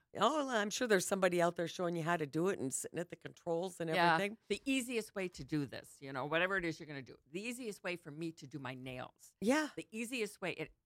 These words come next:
Speaker 2: you know, then they have to outdo the other one, so it's the easiest,
Speaker 1: <laughs>
Speaker 2: easiest. <laughs>
Speaker 1: How do,
Speaker 2: But
Speaker 1: nails
Speaker 2: I
Speaker 1: for dummies.
Speaker 2: <laughs> Yeah, right.
Speaker 1: How many
Speaker 2: It's like
Speaker 1: things for dummies are there?
Speaker 2: Oh, I'm sure a lot.
Speaker 1: I, I don't think,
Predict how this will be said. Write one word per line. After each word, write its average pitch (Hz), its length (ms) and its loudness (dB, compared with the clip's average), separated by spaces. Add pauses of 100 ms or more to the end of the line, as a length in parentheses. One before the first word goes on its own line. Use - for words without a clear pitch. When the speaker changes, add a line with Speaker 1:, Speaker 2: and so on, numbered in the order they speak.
Speaker 2:
you 170 140 -4
know, 156 140 0 (260)
then 180 340 0
they 151 100 -8
have 156 180 -10
to - 120 -12 (160)
outdo 180 300 0
the 147 160 -2
other 214 180 0
one, 131 220 -6
so 139 180 -10
it's 131 240 -12
the 156 160 -12
easiest, 254 600 -2
Speaker 1:
<laughs> - 220 -4
Speaker 2:
easiest. 151 420 -8 (580)
<laughs> - 1120 -2
Speaker 1:
How 247 140 12
do, 214 260 6
Speaker 2:
But 175 300 2
Speaker 1:
nails 226 320 12
Speaker 2:
I - 20 -6
Speaker 1:
for 208 140 10
dummies. 190 460 10
Speaker 2:
<laughs> 277 60 10
Yeah, - 60 12 (100)
right. 294 180 10 (140)
Speaker 1:
How 330 160 8
many 320 160 8
Speaker 2:
It's - 60 2
like - 40 -18 (100)
Speaker 1:
things 254 200 2
for 175 160 4
dummies 180 540 4
are 160 260 6
there? 101 280 2
Speaker 2:
Oh, 160 120 -2
I'm 139 220 -6 (200)
sure - 140 -14
a 107 200 -18
lot. - 240 -10 (420)
Speaker 1:
I, 190 220 6
I 190 100 6
don't 269 200 2
think, 185 280 0